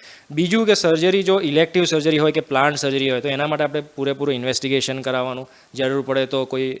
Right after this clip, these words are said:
ફિઝિશિયન કે તમારા ફેમિલી ડૉક્ટર પાસે ઇન્વેસ્ટિગેટ કરાવવાનું કે આમાં કોઈ બીજા રિસ્ક છે કે નહીં.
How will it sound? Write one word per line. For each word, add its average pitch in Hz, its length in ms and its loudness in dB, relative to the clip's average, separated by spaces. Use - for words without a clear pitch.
ફિઝિશિયન 127 560 -6
કે 127 180 -4
તમારા 123 240 -6
ફેમિલી 123 320 -8
ડૉક્ટર 123 280 -6
પાસે 123 300 -4
ઇન્વેસ્ટિગેટ 127 540 -4
કરાવવાનું 127 380 -4
કે 151 200 -4
આમાં 151 220 0
કોઈ 165 120 0
બીજા 156 220 2
રિસ્ક 143 280 0
છે 123 240 -4
કે 110 140 -8
નહીં. 104 220 -12